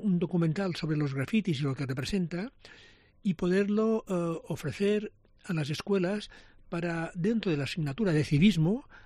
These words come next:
hacer un debate con la proyección y una opinión de los jóvenes a ver qué piensan.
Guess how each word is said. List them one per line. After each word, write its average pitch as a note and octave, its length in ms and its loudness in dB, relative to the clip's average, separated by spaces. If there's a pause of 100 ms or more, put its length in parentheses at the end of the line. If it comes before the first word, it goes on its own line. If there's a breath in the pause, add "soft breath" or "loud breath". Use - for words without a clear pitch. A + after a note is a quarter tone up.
hacer G3 300 2
un A3+ 120 4
debate F3 380 2
con E3+ 180 0
la C#3+ 100 0
proyección F3+ 720 2 (420 loud breath)
y G3 280 6
una G3+ 220 4
opinión F#3+ 380 4
de F#3+ 100 2
los D#3+ 160 0
jóvenes F#3+ 340 2
a D3+ 60 0
ver D3 120 0
qué C#3 120 -4
piensan. C3 400 -4